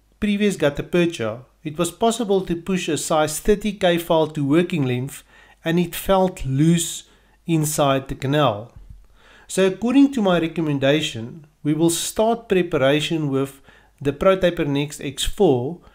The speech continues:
because a size thirty hand file fits loose in the canal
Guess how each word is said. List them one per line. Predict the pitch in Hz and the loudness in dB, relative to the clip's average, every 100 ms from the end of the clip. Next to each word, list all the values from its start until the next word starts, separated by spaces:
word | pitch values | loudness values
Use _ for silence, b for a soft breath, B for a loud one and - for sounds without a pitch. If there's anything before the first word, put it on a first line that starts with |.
| b b | b b
because | - 151 - 202 190 | -6 -6 0 0 0
a | 180 | -4
size | - 160 160 156 | -4 -4 -4 -6
thirty | - 226 220 220 202 190 185 - | -2 0 0 -2 -6 -6 -14 -8
hand | 131 151 175 | -2 0 -2
file | - 156 147 147 147 B B | -2 0 0 -2 -6 B B
fits | - 170 - | -6 -4 -4
loose | 135 175 185 | 0 0 2
in | 196 | 0
the | 170 | 0
canal | 156 127 120 120 135 | -2 -2 -2 -2 -6